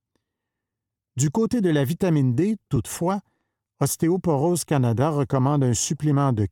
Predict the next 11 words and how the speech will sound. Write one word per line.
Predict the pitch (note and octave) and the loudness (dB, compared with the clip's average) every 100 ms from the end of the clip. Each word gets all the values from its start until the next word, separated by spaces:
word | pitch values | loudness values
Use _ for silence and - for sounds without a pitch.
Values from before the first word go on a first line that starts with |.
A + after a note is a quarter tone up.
| - | -4
quatre | A3 - | -6 -4
cents | - F#3+ - - | -4 -4 -4 -2
unités | D#3+ C#3+ B2 C#3+ C#3+ - | 0 0 0 -2 -4 -2
internationales | E3 D3+ C3+ B2+ - B2 A#2 D#3+ E3+ - | -2 0 0 0 0 0 0 0 -2 -4
aux | C#3 | -6
personnes | A#2 C#3 - F#3 E3+ | -2 -2 -2 0 0
de | A#2 | -2
plus | - F#3 | -2 -2
de | D#3 A#2 | 0 -2
cinquante | - E3+ D#3+ B2+ G#2 - | -2 -2 -2 -2 -4 -4
ans, | F3 | -8